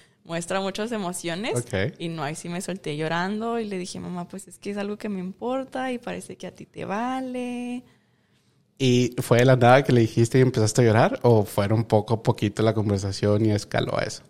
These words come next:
Speaker 1: No, fue de la nada porque yo noté al principio que no, como que no tenían planeado ir.
Speaker 2: Ah, ok. Eso fue lo que más te caló, yo creo.
Speaker 1: Ajá.
Speaker 2: Ándale.
Speaker 1: Sí, y ahí fue
Speaker 2: Eh,
Speaker 1: cuando le dije.
Speaker 2: y al final fueron, me imagino.
Speaker 1: Ajá.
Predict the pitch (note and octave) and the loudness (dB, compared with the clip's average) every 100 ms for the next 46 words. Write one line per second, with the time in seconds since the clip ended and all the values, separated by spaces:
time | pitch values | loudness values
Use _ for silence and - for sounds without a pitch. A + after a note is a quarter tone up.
0 | - F3+ E3 D#3 - F3 F3+ G3 F#3 D#3+ | -20 -12 -8 -6 -4 -4 -4 -4 -4 -2
1 | E3+ G#3 A3 G#3 F3+ E3+ D#3+ D#3+ D#3+ E3 | -4 -4 -6 -4 -6 -4 -4 -2 -2 -4
2 | F3+ F3+ F3+ F#3 G#3 G3 - G3 F#3+ - | -4 -4 -4 -6 -6 -6 -6 -6 -8 -6
3 | F#3+ F3+ F#3 E3+ E3 E3+ E3+ F3 - _ | -8 -6 -6 -8 -6 -6 -6 -6 -12 _
4 | E3+ F3+ F3 D3+ D3+ C3+ E2+ G#2+ G#2+ G#2+ | -6 -6 -4 -4 -4 -6 -6 -2 0 0
5 | - - A#2+ - - A2+ A#2 A2+ A#2 A2+ | -4 -8 -12 -12 -4 0 4 4 4 4
6 | G#2+ - A#2 G#2+ G#2 G#2 G#2 - - D#3 | 2 0 2 2 4 2 2 -2 -2 -6
7 | - C#3+ C#3 - _ _ - G2+ G2 - | -8 -10 -10 -14 _ _ -6 -2 0 -2
8 | - - - _ _ D3 D3 - - - | -4 -10 -16 _ _ -14 -14 -14 -8 0
9 | A#2+ A2 G#2+ D#3 D3 B2 A2 - _ _ | 4 4 2 0 -8 -10 -12 -14 _ _
10 | - A#2+ G#2+ G#2+ G#2+ - G#2 G2+ - _ | 2 4 4 4 2 4 2 2 -8 _
11 | - A#2 G#2+ - A2 A2+ | -6 -2 0 2 0 -2